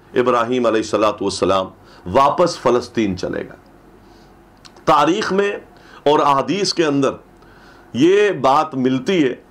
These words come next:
کہ ابراہیم علیہ الصلوۃ والسلام وقتاً فوقتاً فلسطین سے مکہ آتے تھے اور اپنے اس قبے قبیلے اور اپنے اہل خانہ کا پتہ لے کر جاتے تھے۔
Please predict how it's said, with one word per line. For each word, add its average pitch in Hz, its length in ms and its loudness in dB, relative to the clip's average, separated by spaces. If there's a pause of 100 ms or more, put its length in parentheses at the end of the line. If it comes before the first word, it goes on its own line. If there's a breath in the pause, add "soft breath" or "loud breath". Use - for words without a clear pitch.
(120)
کہ 131 120 2
ابراہیم 135 460 2
علیہ 123 120 0
الصلوۃ 117 440 -2
والسلام 113 520 -2 (520 loud breath)
وقتاً 208 420 0
فوقتاً 160 680 0 (280)
فلسطین 160 760 0
سے - 320 -2 (340 loud breath)
مکہ 127 640 0
آتے 113 340 2
تھے 123 280 -2 (400 loud breath)
اور 139 240 2
اپنے 131 380 0 (100)
اس 120 240 -4
قبے 120 440 2
قبیلے 113 600 0 (400 loud breath)
اور 127 160 2
اپنے 117 280 0
اہل 117 360 -2
خانہ 107 360 -2
کا 98 340 -6 (480 loud breath)
پتہ 156 200 2
لے 135 280 4
کر 107 240 -4
جاتے 87 460 -4
تھے۔ - 200 -14